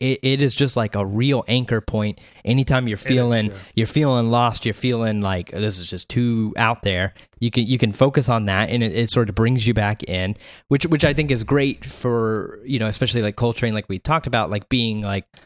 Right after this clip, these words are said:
Speaker 1: such a big popular figure in the jazz world, you know, but, uh, uh, essentially bringing this, like, crazy avant-garde music to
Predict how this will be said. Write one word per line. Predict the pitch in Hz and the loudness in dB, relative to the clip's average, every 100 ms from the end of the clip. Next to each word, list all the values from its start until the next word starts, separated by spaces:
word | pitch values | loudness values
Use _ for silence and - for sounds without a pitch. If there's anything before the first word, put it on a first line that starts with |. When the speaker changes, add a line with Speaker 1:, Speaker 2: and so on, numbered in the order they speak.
| _ _ _ | _ _ _
Speaker 1:
such | - - - | 0 2 2
a | 110 | -2
big | 123 117 - | 0 0 0
popular | 117 107 107 98 95 92 - | 0 0 0 0 0 -2 -2
figure | 131 113 104 | -2 0 0
in | 131 165 | 2 2
the | 127 | 2
jazz | 107 107 104 - | 0 0 0 0
world, | 101 98 95 92 - _ _ | 0 0 0 -2 -10 _ _
you | 208 | 2
know, | 165 | 2
but, | 131 156 147 147 | 4 2 2 2
uh, | 139 | 2
uh, | 123 | 2
essentially | 131 160 131 113 | 2 2 2 2
bringing | 113 127 120 | 4 4 2
this, | 110 110 | 0 0
like, | 101 - - | -2 -4 -8
crazy | - 151 113 104 | 0 2 2 2
avant-garde | 117 113 101 110 104 101 | 0 0 0 0 0 2
music | 139 123 113 - | 2 2 0 -2
to | - 120 113 104 98 95 | -2 2 2 2 0 -2